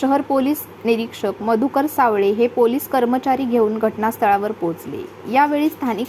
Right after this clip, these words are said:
पोलीस व फॉरेन्सिक कर्मचाऱ्यांनी घटनास्थळाचा पंचनामा करून मैताचे शव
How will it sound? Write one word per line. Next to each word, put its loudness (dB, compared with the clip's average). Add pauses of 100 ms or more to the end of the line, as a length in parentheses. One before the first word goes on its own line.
पोलीस -2
व 0
फॉरेन्सिक 0
कर्मचाऱ्यांनी 0
घटनास्थळाचा 0
पंचनामा 0
करून 0
मैताचे 0
शव -2